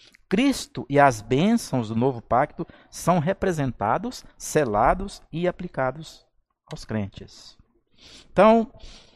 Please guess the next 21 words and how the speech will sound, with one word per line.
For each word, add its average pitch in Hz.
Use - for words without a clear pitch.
é, 156
é -
Mateus 175
vinte 180
e 151
seis, -
de 104
vinte 156
e -
seis 151
a 120
vinte 117
e 135
oito, 139
o 127
Senhor 160
diz 165
assim, 110
aliás, 127
o, 120
o 107